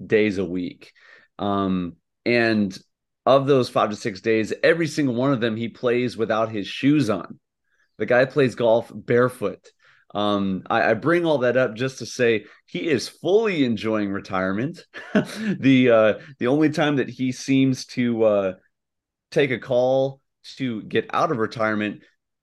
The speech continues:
is to score more touchdowns from an offensive coordinator perspective. Um, he loves football.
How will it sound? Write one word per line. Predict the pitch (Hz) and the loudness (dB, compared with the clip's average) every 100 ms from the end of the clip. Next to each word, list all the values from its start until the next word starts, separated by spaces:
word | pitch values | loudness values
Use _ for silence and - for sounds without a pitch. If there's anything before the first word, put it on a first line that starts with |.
| _ - | _ -4
is | 135 | -4
to | 139 | -2
score | 131 - 165 | -4 2 2
more | 160 139 | 4 4
touchdowns | 135 143 - 120 92 82 - | 4 0 2 -2 -2 -6 -12
from | - 127 | -4 0
an | 123 | 2
offensive | 117 120 139 117 104 | 2 2 -2 -4 -6
coordinator | - 123 117 104 95 | 0 0 2 0 -2
perspective. | 98 87 - 92 - 85 76 _ - - - | -4 -6 -2 -4 -4 -10 -12 _ -20 -20 -8
Um, | - 107 104 101 92 - _ _ | -2 0 0 0 -2 -6 _ _
he | _ 127 | _ 0
loves | 104 104 123 160 | 4 6 6 4
football. | - 117 120 143 143 170 | -2 -2 0 2 0 0